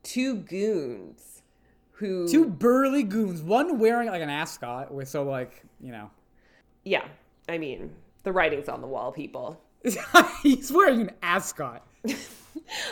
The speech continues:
Speaker 1: I describe them as thick and angry. <laughs>
Speaker 2: Oh, thick and angry is right. One has a little, like, you know, mean goatee going on.
Speaker 1: <laughs> Fangry.
Speaker 2: Yeah, yeah, yeah, yeah. Uh,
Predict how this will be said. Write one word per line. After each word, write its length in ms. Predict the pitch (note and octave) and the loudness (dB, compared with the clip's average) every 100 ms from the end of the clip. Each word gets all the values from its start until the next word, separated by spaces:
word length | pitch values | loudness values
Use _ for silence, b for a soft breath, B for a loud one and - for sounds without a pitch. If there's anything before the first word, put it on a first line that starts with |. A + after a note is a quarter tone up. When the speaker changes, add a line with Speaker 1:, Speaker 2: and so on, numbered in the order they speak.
| - | 2
Speaker 1:
I 160 | B3 | 2
describe 680 | B3 F4+ - G#3 E3 E3+ F3 | 2 -4 -6 -2 0 0 -2
them 220 | F#3+ G#3 | -4 -4
as 260 | F#3+ D#3+ D#3 - _ | -2 -4 -4 -14 _
thick 340 | E3 C3+ - - | -2 -2 -6 -4
and 220 | F3 - - | -4 -4 -6
angry. 960 | B2+ C3+ E3+ D3 F3+ A3+ F#3 C4 F4 - | -8 -4 -6 -4 -4 -2 -2 2 2 4
<laughs> 60 | F#4 - | 2 10
Speaker 2:
Oh, 260 | D#4 C#4+ | 10 10
thick 280 | F#3+ - A4+ A#4 | 6 4 6 6
and 100 | G4 | 4
angry 300 | F4+ F4+ A3 | 6 6 4
is 120 | F3 | 0
right. 420 | D3+ D3 A3+ F#3+ | -6 4 4 6
One 160 | F3 C4 | 6 6
has 100 | D4 | 4
a 20 | |
little, 240 | B3 B3+ A#3 | 6 8 8
like, 260 | G3+ G3 | 6 2
you 60 | G#3+ | -4
know, 200 | G3 E3+ | -2 -4
mean 420 | E3+ G3 A3 G#3 | -2 0 2 0
goatee 480 | F3+ F#3 G3 - G#3 | 2 0 0 -4 0
going 280 | G3 A#3+ A#3+ | 2 2 0
on. 240 | C4 C#4+ D#4+ | 0 0 0
Speaker 1:
<laughs> 1600 | - D#4+ G#4 F4+ - - A#4+ - - - - - - - - - | 0 0 4 2 4 2 2 0 -16 -20 -20 -16 -14 -14 -16 -2
Fangry. 840 | F#3 F3 G#3+ G#3+ E3 D#3 F#3 A3+ b b b b b | 2 4 2 0 -4 -2 -2 -2 b b b b b
Speaker 2:
Yeah, 380 | A#3 B3+ C4 F3 | 6 8 8 6
yeah, 300 | D#3+ F#3 D#3+ | 4 2 2
yeah, 280 | D#3 E3 D#3 | 2 0 0
yeah. 320 | D#3+ E3 D3 | 0 -2 -4
Uh, 540 | C#3+ F3 F3 E3 D#3+ | -8 -6 -4 -2 -4